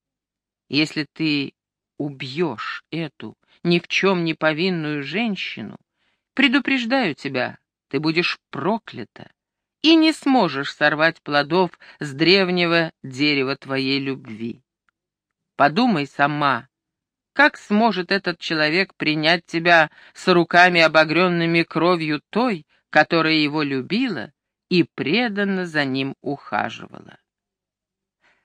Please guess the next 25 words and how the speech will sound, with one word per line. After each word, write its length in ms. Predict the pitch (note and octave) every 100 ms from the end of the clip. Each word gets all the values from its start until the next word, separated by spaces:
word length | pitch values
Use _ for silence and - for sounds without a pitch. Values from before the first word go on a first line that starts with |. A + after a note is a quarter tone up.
| _ _ _ _ _ _ _ _ _ _ _ _
«Я 260 | B3 C#4+ F4
уже 240 | E4 E4
ответила 720 | E4 - D4 A3+ C3+ - A2+ A#2+
тебе», — 460 | - C#3 C#3 C3
сказала 600 | C3 - D3 C#3 C#3+ C#3 C#3+
она. 340 | C#3+ B2 C3+ _ _ _ _ _ _ _ _ -
«Если 420 | D#3+ G3 G#3+ G#3
бы 120 | F#3
я 240 | G3 G3+ G3
убила 580 | G3+ E3+ G#3 F#3+ F3+ - -
не 260 | F#3+ G3
только 760 | - G#3 G3 F3+ - F#3 E3+ E3+ -
её, 580 | D#3 F3+ F#3 G#3+ B3+
но 160 | D3 D3+
и 160 | D#3 D3
тебя, 360 | F#3 G3+ E4
Холли, 540 | C#4+ - C#3 A2 F#2 _ _ _ _ -
он 220 | G4+ G4
всё 220 | - D#4
равно 360 | D4+ C#4 F#3+ C#3+
любил 460 | C3+ C#3 C3+ D3
бы 160 | C3+ C#3+
меня. 480 | C3+ C3+ B2+ C3 C#3+ _ _ _ _ -
Это 280 | E4+ D4 F#3
неизбежно. 880 | D#3+ C#3+ C3+ A#2 C3+ C3 - G2+